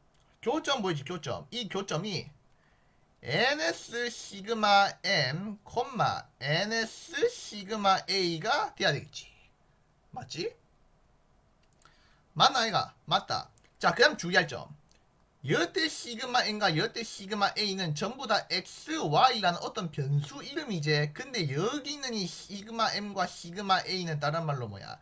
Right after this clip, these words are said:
얘는 주어진 수치값을 말합니다. 수치값. 자, 그러면은 한번 보자. 방정식을 세웠다라고 했었을 때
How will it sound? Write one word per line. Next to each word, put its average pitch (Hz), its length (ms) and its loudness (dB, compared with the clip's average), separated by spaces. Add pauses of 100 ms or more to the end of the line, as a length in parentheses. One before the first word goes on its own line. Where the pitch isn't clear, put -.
(320)
얘는 233 600 0
주어진 208 1800 -2 (600)
수치값을 226 1500 -4
말합니다. 170 480 2
수치값. - 680 -12 (1600)
자, 233 260 6
그러면은 190 840 2
한번 202 300 -4
보자. 156 300 0
방정식을 208 680 2
세웠다라고 180 600 2
했었을 127 360 -6
때 107 360 -8